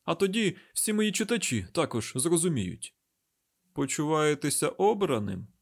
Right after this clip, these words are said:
Це дійсно привілей. Але мушу вам сказати, як чоловік чоловіку, що мені страшно. Важко зосередитися, коли страшно. Як ви маєте великий задум, то не потрібно мене лякати,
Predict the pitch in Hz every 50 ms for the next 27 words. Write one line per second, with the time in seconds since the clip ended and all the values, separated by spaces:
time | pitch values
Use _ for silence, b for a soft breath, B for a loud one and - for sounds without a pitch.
0 | _ _ _ _ _ _ _ _ _ _ _ _ _ _ _ - - - 220 208
1 | 208 208 202 175 175 214 214 190 - - 202 196 202 202 220 214 233 214 160 110
2 | 92 90 - - _ _ _ _ b b b b - 208 214 220 208 208 208 -
3 | - 202 202 202 196 - - 214 208 233 233 214 185 - 165 156 156 175 175 175
4 | - - - 208 202 208 202 185 185 - - 208 208 202 190 170 - - 143 135
5 | - - - - - 202 196 202 202 202 196 - - - 196 175 123 107 - -
6 | - 92 90 - _ _ _ _ _ _ _ _ _ _ _ _ _ _ _ 196
7 | 214 226 214 - - - 165 147 131 - - 175 180 - - 190 190 190 165 160
8 | 160 160 - - 156 139 - 160 160 160 - - - - 170 160 120 101 - -
9 | - 92 87 - _ _ _ _ _ _ _ _ _ _ _ _ _ _ _ _
10 | _ _ _ _ _ _ - 175 180 - 214 214 208 196 185 196 196 185 180 180
11 | 196 185 180 202 202 196 190 190 190 185 175 208 226 220 190 156 147 139 135 -
12 | 185 180 170 160 B B B B B B B B B - 196 208 214 226 220 -
13 | 247 233 196 156 143 139 139 135 135 135 151 185 185 - 123 98 98 - - -
14 | -